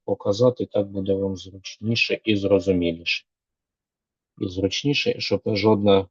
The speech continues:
з, з точок не лежала на одній прямій.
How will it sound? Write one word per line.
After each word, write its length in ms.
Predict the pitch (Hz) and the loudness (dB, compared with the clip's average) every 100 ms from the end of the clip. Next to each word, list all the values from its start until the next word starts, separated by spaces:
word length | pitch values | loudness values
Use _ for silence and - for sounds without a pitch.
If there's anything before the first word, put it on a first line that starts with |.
| _ | _
з, 220 | - - 104 101 113 | -16 -12 -6 -6 -6
з 140 | 101 - | -8 4
точок 360 | 123 123 - | 4 4 2
не 100 | 104 | 4
лежала 440 | 101 98 107 104 98 | 6 6 6 6 4
на 160 | 95 | 4
одній 300 | 95 90 98 | 0 -2 -4
прямій. 400 | 90 90 85 82 | -4 -4 -4 -6